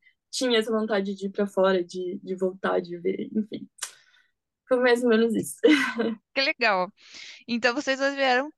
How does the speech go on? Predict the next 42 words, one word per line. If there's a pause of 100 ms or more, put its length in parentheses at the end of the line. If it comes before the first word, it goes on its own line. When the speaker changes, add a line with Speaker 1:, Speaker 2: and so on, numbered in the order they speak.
Speaker 2:
né,
realmente (100)
pra
estudar. (200)
E
daí,
isso
realmente
é
uma
pergunta (320)
que
eu
tenho
muito,
assim, (500)
que
é
em
relação
a,
né,
o, (220)
qual
que
é
o
processo
que
você
tem
que
fazer?
Porque
se
você
tem,
se
você
vem
só
com